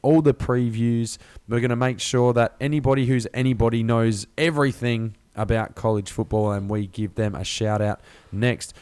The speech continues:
week. Hopefully I'm without a child at this stage and I will still be rested and recovered. But if not, we'll do it anyway.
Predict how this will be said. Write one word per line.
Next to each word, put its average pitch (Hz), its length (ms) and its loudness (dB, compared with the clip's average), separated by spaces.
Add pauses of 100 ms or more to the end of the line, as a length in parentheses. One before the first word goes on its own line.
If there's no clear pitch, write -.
(120)
week. 131 280 2
Hopefully 127 460 2
I'm 101 240 -2
without 95 280 -4
a 90 40 -6
child 95 540 -4
at - 160 -8
this 95 160 -8
stage 98 540 -6
and 95 300 -8
I 92 200 -6
will 92 100 -6
still - 220 -8
be 92 160 -4
rested 95 580 -6
and 87 240 -6
recovered. 131 640 0 (460)
But 165 100 4
if 160 140 -2
not, 147 180 4
we'll 170 120 2
do 202 200 4
it 214 60 6
anyway. 220 480 0